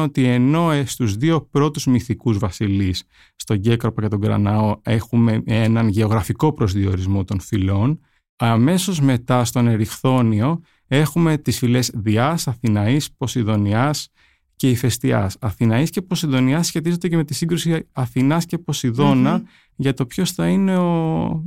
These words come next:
Speaker 1: κύριος θεός των Αθηνών, με νικήτρια την Αθηνά. Αμέσως μετά, επί Ερεχθέως, οι φυλές λαμβάνουν άλλα ονόματα. Είναι οι Αιγικόρεις, είναι οι Αργάδεις, είναι οι Όπλητες και οι Τελέοντες,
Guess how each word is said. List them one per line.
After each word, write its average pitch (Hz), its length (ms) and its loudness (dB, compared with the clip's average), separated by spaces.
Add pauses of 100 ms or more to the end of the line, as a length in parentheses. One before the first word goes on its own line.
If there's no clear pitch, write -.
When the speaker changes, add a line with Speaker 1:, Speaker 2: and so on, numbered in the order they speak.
Speaker 1:
κύριος - 840 0
θεός 170 340 0
των 175 120 0
Αθηνών, 170 420 2
με 240 200 2
νικήτρια 143 400 -2
την 131 160 -2
Αθηνά. 113 460 0 (540)
Αμέσως 160 580 2
μετά, 123 640 0 (280)
επί 120 300 0
Ερεχθέως, 127 880 0 (320)
οι 135 120 0
φυλές 170 760 0
λαμβάνουν 180 360 2
άλλα 190 100 0
ονόματα. 107 500 0 (240)
Είναι 151 240 4
οι 143 100 4
Αιγικόρεις, 160 880 0
είναι 147 220 2
οι 135 40 2
Αργάδεις, 147 760 -2
είναι 151 220 2
οι 123 80 2
Όπλητες 139 500 -2
και - 100 -4
οι - 20 -2
Τελέοντες, 110 640 -2